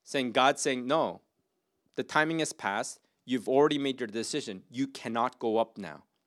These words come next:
Another way has pro-, been provided, but they don't like the, the other way, right? So they said,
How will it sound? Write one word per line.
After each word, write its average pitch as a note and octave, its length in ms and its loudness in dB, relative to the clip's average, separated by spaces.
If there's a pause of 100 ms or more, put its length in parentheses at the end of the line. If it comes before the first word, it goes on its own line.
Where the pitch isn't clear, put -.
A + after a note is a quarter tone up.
(1080)
Another C#3+ 520 6
way D3 260 8
has C#3 140 0
pro-, A2 240 -8 (280)
been C3 180 4
provided, B2 480 2
but A#2+ 160 0
they D3+ 80 6
don't E3 240 4
like C3+ 540 2 (580)
the, B2+ 180 6 (720)
the C3 200 4
other B2 240 6
way, C#3+ 320 2 (960)
right? B2 180 0
So D#3 140 4
they C3+ 140 4
said, D3 180 2